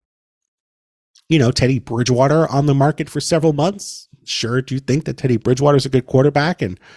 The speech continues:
a guy who could have been, you know, a very solid backup for the Browns? But we saw the Browns wanted to have developmental guys behind him. They drafted Dorian Thompson-Robinson, who looked great in preseason.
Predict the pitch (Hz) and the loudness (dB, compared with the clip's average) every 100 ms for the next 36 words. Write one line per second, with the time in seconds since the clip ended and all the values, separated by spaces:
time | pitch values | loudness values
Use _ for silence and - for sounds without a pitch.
0 | - _ - 113 120 110 117 - 113 - | -20 _ -10 -2 0 0 -2 -2 -4 0
1 | 117 113 113 - 147 123 104 101 107 120 | 2 2 -2 -6 -4 -2 -2 -2 -2 -2
2 | 117 117 92 - 107 113 139 151 - _ | -2 -2 -4 -6 -6 -4 -2 -2 -4 _
3 | - _ _ _ - 123 120 113 120 110 | -20 _ _ _ -2 0 2 0 0 2
4 | 131 208 196 - 123 113 - 123 131 156 | 0 -2 -6 -4 -2 -2 -4 -4 -4 -2
5 | 147 160 160 160 160 147 156 165 170 190 | -2 -2 0 -2 -2 -4 -2 -2 0 -2
6 | 233 151 98 - 107 90 82 98 98 101 | -2 -4 -4 -6 -10 -10 -6 -4 -2 0
7 | - 113 113 113 113 - 120 117 101 156 | 0 0 2 2 0 0 -2 -2 0 0
8 | 151 - 156 120 104 - 104 143 151 110 | 0 -2 -4 -4 -6 -4 0 0 0 -4
9 | 101 101 - - - _ - 156 - 156 | -4 -6 -10 -20 -20 _ -2 0 2 2
10 | 143 143 | 2 0